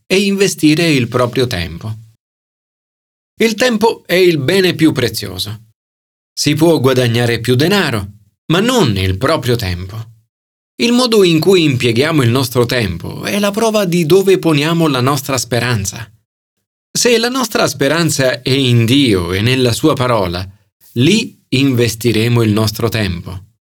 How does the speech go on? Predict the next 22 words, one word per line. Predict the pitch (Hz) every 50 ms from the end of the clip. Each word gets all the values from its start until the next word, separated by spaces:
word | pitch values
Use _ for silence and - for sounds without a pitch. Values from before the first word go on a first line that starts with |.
| _ _ _ _ _ _ _ _ _ _ _ _ _ _ _
Il | 220 226 214
salmista | - 269 262 233 196 185 180 175 - 226 220 - 120
ripone | 143 170 196 196 196 202 196 190 190 175
la | 160 147
sua | 139 - 165 160
speranza | 143 127 123 139 127 127 135 143 139 120 - 143
nella | 131 123 120 110 104 101
parola | 104 104 110 117 123 123 110 107
di | 104 104 104
Dio. | 98 92 82 82 85 90 87 - _ _ _ _ _ _ _ _ _ _
Dice: | - 131 151 170 151 - 143 131 123 107 110 - - - _ _ _ _ _ _ _ _ _ _ _
"Perché | - 143 - - - - 175 160
spero | - - - 147 147 151 151 151 151
nella | 135 135 127 123 117
tua | 110 113 123 120 113 110
parola." | 113 113 107 104 101 90 80 76 76 76 - _ _ _ _ _ _ _ _ _ _ _ _ _ -
Ma | 175 - 220
cosa | 202 - 262 262 - 254
significa | 220 - 233 190 147 127 107 - 107 98 104 101 98
questo | 98 - 127 123 - - 143 135 131 123 127 -
in | - 123 123 123 120
pratica? | - 95 90 85 85 - 104 - - 117 110 110